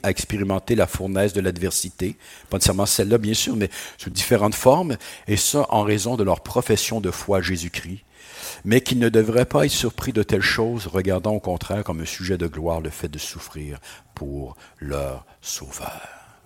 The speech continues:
Un Pierre quatre, douze à dix-neuf, « Mais bien-aimés, mais bien-aimés de Dieu, ne trouvez pas étrange d'être dans la fournaise de l'épreuve comme si vous arrivait quelque chose d'extraordinaire. »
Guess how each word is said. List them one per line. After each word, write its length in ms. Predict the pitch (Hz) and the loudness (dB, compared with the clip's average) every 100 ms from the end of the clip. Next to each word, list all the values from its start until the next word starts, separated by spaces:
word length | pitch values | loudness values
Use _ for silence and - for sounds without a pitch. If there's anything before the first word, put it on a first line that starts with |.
| - _ - - - - - | -20 _ -20 -20 -20 -20 -6
Un 120 | 95 92 | -2 2
Pierre 260 | 98 95 | 4 2
quatre, 220 | - 87 | 2 0
douze 240 | 92 104 98 | 0 0 0
à 80 | 82 | 0
dix-neuf, « 580 | 90 85 98 104 - - - - - | -2 0 2 2 -2 -12 -14 -18 -8
Mais 480 | 101 113 135 151 156 | -2 6 12 12 12
bien-aimés, 800 | 131 98 131 127 113 90 85 71 - - _ _ _ _ _ _ _ _ - | 12 6 6 6 2 2 0 -2 -10 -20 _ _ _ _ _ _ _ _ 0
mais 460 | 110 147 160 151 | 4 8 8 8
bien-aimés 800 | 113 101 139 123 117 110 113 80 _ | 6 8 8 10 6 6 4 0 _
de 140 | 101 107 | 0 0
Dieu, 320 | 98 123 135 | 2 2 4
ne 120 | 131 | 4
trouvez 360 | 127 180 170 170 | 4 2 6 8
pas 220 | - 170 | 8 8
étrange 640 | 170 - 170 214 202 131 101 - - - 98 | 6 4 6 8 8 4 -4 -10 -18 -16 6
d'être 240 | 120 131 | 8 8
dans 100 | 113 | 8
la 120 | 110 | 6
fournaise 480 | - 110 110 117 110 | 4 0 4 4 4
de 100 | 101 | 4
l'épreuve 460 | 104 - 95 113 113 | 4 2 4 4 4
comme 180 | 104 | 0
si 140 | 101 107 | 0 -2
vous 180 | 98 104 | 2 2
arrivait 320 | 101 92 104 | 2 0 0
quelque 280 | 101 - 98 | 0 -2 -2
chose 280 | - 104 | 0 -2
d'extraordinaire. » 960 | 95 101 - 95 98 90 95 123 - | 0 -2 0 2 2 0 -2 -2 -4